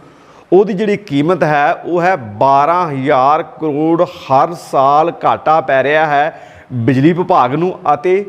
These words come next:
ਪੰਜਾਬ ਸਰਕਾਰ ਨੂੰ, ਚਾਹੇ ਉਹ ਸ਼੍ਰੋਮਣੀ ਅਕਾਲੀ ਦਲ ਦੀ ਸਰਕਾਰ ਹੋਵੇ, ਚਾਹੇ ਉਹ ਕਾਂਗਰਸ ਦੀ ਸਰਕਾਰ ਹੋਵੇ, ਚਾਹੇ ਮੌਜੂਦਾ ਸਰਕਾਰ ਜਿਹੜੀ ਹੁਣ ਚੱਲ ਰਹੀ ਹੈ ਆਮ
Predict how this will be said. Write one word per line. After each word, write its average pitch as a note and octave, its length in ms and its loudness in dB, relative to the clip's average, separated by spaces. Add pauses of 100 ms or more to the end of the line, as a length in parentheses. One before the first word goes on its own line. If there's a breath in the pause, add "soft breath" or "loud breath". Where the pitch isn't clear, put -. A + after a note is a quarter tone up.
(720 loud breath)
ਪੰਜਾਬ D#3+ 560 2
ਸਰਕਾਰ F3 340 0
ਨੂੰ, G3 180 -8
ਚਾਹੇ E3 300 0
ਉਹ F#3 120 2
ਸ਼੍ਰੋਮਣੀ E3 480 -4
ਅਕਾਲੀ D#3+ 240 -2
ਦਲ F3 160 -2
ਦੀ F3 60 -2
ਸਰਕਾਰ E3+ 400 0
ਹੋਵੇ, E3+ 240 2
ਚਾਹੇ F3 220 2
ਉਹ D#3+ 80 -2
ਕਾਂਗਰਸ D3 400 0
ਦੀ F3+ 140 -2
ਸਰਕਾਰ E3 400 0
ਹੋਵੇ, E3 180 2
ਚਾਹੇ E3+ 220 2
ਮੌਜੂਦਾ C#3+ 400 0
ਸਰਕਾਰ D#3 400 0
ਜਿਹੜੀ D#3+ 180 -6
ਹੁਣ C#3 220 -6
ਚੱਲ C#3+ 280 0
ਰਹੀ D3+ 160 0
ਹੈ D3 280 0 (440 loud breath)
ਆਮ F3 240 2